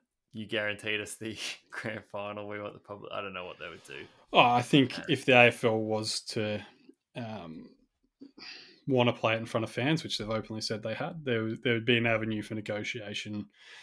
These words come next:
Speaker 2: with the M C C. And, and look, like, I, I'm an M C C member. Um, I don't wanna see it played anywhere else but the M C G because I get my grand final ticket every year.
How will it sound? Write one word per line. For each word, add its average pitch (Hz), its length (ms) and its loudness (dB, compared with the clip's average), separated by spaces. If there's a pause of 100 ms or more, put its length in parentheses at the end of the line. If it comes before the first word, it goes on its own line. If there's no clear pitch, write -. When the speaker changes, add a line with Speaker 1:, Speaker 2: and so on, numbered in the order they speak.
(420)
Speaker 2:
with 113 200 0
the 107 120 0
M 107 100 -2
C 107 180 -4
C. - 160 -6
And, 131 300 -2
and 143 100 4
look, 131 140 4
like, 117 160 4
I, 139 180 4
I'm 135 140 4
an 127 60 8
M 120 100 6
C 113 160 0
C 113 160 -2
member. 113 320 -2 (240)
Um, 110 460 -4 (100)
I 110 380 -2 (160)
don't 117 320 2
wanna 110 180 -4
see 110 380 -2 (100)
it 127 140 -6
played 117 260 4
anywhere 117 300 6
else 110 120 2
but 135 200 6
the 120 100 2
M 113 80 -2
C 107 220 -6
G 113 200 -4
because 120 540 -8 (100)
I 113 60 -6
get 117 100 -4
my 113 80 -2
grand 113 220 2
final 123 240 2
ticket - 240 -4
every 107 240 -8
year. 104 140 -14